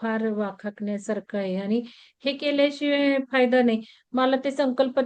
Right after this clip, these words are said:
तुम्हाला दानाचंही सांगायचंय बरं का, यावेळेला दान जरूर करा पितरांसाठी अमावस्येला. ज्यांनी केलेलं नाही आतापर्यंत त्यांच्यासाठी मी बोलतीये, केलेल्यांसाठी नाही बोलत.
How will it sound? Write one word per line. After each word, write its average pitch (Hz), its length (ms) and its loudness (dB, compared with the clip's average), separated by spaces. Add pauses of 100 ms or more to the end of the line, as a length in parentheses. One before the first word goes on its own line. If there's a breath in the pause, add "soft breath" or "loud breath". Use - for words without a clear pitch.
तुम्हाला 262 240 2
दानाचंही 240 540 2
सांगायचंय 220 520 -2
बरं 220 160 0
का, 220 140 0
यावेळेला 214 440 2
दान 214 280 -2
जरूर 214 360 0
करा 208 180 -2
पितरांसाठी 202 840 -4
अमावस्येला. 190 640 -4 (440 soft breath)
ज्यांनी 220 240 4
केलेलं 220 500 4
नाही 254 220 4
आतापर्यंत 240 540 0
त्यांच्यासाठी 220 580 -2
मी 214 120 2
बोलतीये, 208 560 -2 (520 soft breath)
केलेल्यांसाठी 208 720 0
नाही 226 160 2
बोलत. 208 300 0